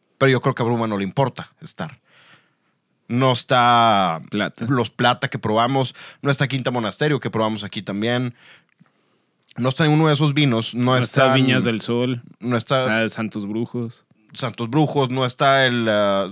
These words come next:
Speaker 1: ni San-
Speaker 2: Vinistarra tampoco. Como
Speaker 1: Nada de eso. Al contrario, hay puros otros, y ahorita te voy a dar mi conclusión. Bueno, lo-, los Grande Oro, Doble Oro, Triple, Cuatriple, hay muchos de Coahuila, muchos de Aguascalientes y muchos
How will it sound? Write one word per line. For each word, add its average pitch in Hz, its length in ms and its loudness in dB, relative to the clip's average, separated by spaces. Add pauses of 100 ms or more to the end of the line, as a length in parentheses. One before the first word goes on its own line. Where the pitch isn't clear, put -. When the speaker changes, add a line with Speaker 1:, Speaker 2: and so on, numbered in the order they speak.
Speaker 1:
ni 123 180 -2
San- 123 100 2
Speaker 2:
Vinistarra 113 440 -2
tampoco. 107 800 -6
Como 117 100 -4
Speaker 1:
Nada 113 220 0
de 113 80 2
eso. - 240 -6 (960)
Al 135 160 0
contrario, 147 480 4
hay 127 160 4 (320)
puros 143 280 2
otros, 135 500 0 (400)
y 110 60 -4
ahorita 110 200 -2
te 127 100 -2
voy 120 160 4
a 117 40 4
dar 117 100 -2
mi 117 120 -4
conclusión. 117 600 -2 (840)
Bueno, 147 200 4
lo-, 139 160 2
los 135 320 2
Grande 151 380 4
Oro, 156 360 4 (380)
Doble 139 480 4
Oro, 147 560 2
Triple, 135 480 -2
Cuatriple, 127 600 -2 (240)
hay 117 140 0
muchos 156 380 0
de 185 120 -2
Coahuila, 131 460 0
muchos 139 600 0
de 156 60 0
Aguascalientes 110 840 -4
y 95 120 -12
muchos 104 760 -8